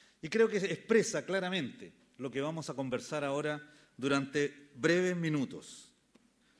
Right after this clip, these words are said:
La acción de gracias es una expresión del corazón. Vamos a leer en la palabra del Señor,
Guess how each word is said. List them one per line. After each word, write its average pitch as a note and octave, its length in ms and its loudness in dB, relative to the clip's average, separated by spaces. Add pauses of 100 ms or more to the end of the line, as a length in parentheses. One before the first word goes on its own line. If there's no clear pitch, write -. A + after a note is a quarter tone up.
La B2+ 160 0
acción E3+ 380 -2
de D3 80 0
gracias - 720 -6 (960)
es C#3 180 -4
una C3+ 160 0
expresión D#3+ 760 -4 (280)
del C3 200 0
corazón. G#2+ 460 -6 (1800)
Vamos A3 280 2
a D#3+ 500 2
leer D#3+ 500 0 (1160)
en A2+ 120 -6
la A2+ 60 -2
palabra B2+ 380 -2
del A2 140 -6
Señor, C#3 420 -6